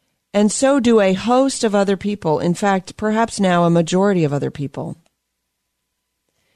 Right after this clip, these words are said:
So to, to, to speak to that, we'll go to this phenomenal, um, video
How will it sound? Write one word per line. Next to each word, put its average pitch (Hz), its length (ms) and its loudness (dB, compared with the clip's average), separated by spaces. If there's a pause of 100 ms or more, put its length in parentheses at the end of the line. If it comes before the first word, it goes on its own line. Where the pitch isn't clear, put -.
(500)
So 226 240 0
to, 226 200 -4 (260)
to, 208 340 2
to - 180 -4
speak 277 360 -6
to 208 100 -4
that, 156 340 2
we'll 180 120 -2
go 214 280 0
to 180 380 -2
this 175 320 -2
phenomenal, 196 960 -4 (1400)
um, 151 420 -2 (500)
video 156 640 0